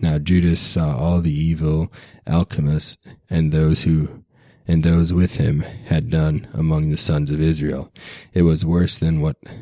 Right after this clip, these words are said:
the Gentiles did. Thus Judas departed to all the regions surrounding Judea and took vengeance on the men who had deserted. He forbade those in the city to journey out to the countryside,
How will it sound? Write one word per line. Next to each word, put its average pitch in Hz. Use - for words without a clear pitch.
the 82
Gentiles 76
did. 65
Thus 87
Judas 92
departed 82
to 78
all 82
the 78
regions 80
surrounding 78
Judea 82
and 78
took -
vengeance 80
on 78
the 73
men 78
who -
had 135
deserted. -
He 82
forbade 82
those 78
in 76
the 73
city 78
to -
journey 78
out 73
to -
the 73
countryside, 85